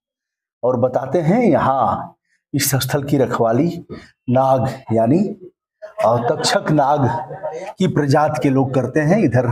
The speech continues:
अ, खतरे से खाली नहीं है, मैंने दिखाया। वैसे कुआं काफी हद तक पट चुका है। अगर ऊपर की स्थिति आप दिखाएंगे तो अपने छायाकार से मैं चाहूंगा कि ऊपर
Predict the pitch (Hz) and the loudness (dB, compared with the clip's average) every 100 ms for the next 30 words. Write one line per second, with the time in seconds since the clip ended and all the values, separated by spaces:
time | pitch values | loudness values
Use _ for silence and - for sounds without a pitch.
0 | - - _ _ _ _ _ 85 98 104 | -4 -10 _ _ _ _ _ 0 0 0
1 | 131 139 143 139 - 131 135 139 151 139 | -2 0 0 0 0 0 2 4 4 2
2 | - - - _ 113 113 117 127 175 151 | 0 -8 -18 _ -2 0 -2 0 2 2
3 | 117 117 120 131 139 139 - - - 175 | 0 -2 2 2 2 -2 -8 -14 -12 -4
4 | 165 135 165 127 - 160 - 175 170 165 | -2 0 2 2 2 -2 -4 -4 -2 -2
5 | 170 160 160 - - _ _ - 127 143 | 0 0 0 -2 -10 _ _ -4 -2 0
6 | 143 160 160 160 151 135 135 156 151 139 | 0 -2 -4 0 0 0 0 2 4 4
7 | 139 143 147 151 139 120 131 117 123 127 | 0 0 2 2 2 0 0 0 -2 0
8 | 127 123 131 120 120 123 139 127 - 113 | -2 0 0 2 2 2 2 2 0 -2
9 | 135 | -2